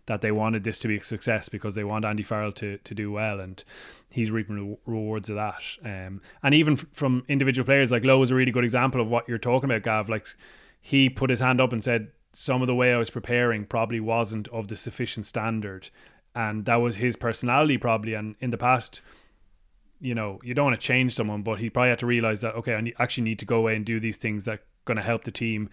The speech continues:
because I'll be on top of that preparation all week, and, and therefore I'll be in a better position to, to excel." So yeah, you're seeing that side of it off the pitch, which is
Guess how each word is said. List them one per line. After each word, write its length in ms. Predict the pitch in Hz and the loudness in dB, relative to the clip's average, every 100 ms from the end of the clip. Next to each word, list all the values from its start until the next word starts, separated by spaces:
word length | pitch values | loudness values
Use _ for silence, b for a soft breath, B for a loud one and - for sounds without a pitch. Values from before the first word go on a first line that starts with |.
| B B | B B
because 240 | - 117 | -2 2
I'll 120 | 113 | 2
be 100 | 110 | 2
on 80 | 107 | 0
top 240 | - 117 120 | 2 2 4
of 40 | |
that 180 | 110 - | 0 2
preparation 560 | 113 104 110 110 - | 0 0 -2 -2 -4
all 180 | 104 107 | -4 -4
week, 300 | 110 98 - | -4 -6 -8
and, 120 | 104 - | -12 -10
and 140 | 113 113 | -4 0
therefore 260 | 107 120 | 0 0
I'll 60 | 107 | 0
be 140 | 110 | -2
in 60 | 104 | -2
a 40 | |
better 180 | 110 107 | -2 -2
position 380 | 107 110 - 107 | -4 -6 -6 -6
to, 220 | 107 98 B B B B B - | -6 -6 B B B B B -10
to 120 | 110 | -6
excel." 600 | 101 101 - 110 110 95 | -6 -6 -4 -2 0 -2
So 280 | - 101 98 B B | -6 -8 -8 B B
yeah, 100 | 160 | 4
you're 100 | 151 | 4
seeing 260 | 113 160 147 | 6 6 8
that 180 | 139 131 | 6 6
side 200 | 135 123 | 4 6
of 80 | 117 | 4
it 60 | |
off 140 | 120 - | 2 2
the 100 | 127 | -2
pitch, 320 | 113 - - | -2 -2 -6
which 220 | 117 - | -4 -4
is 240 | 110 - | -6 -6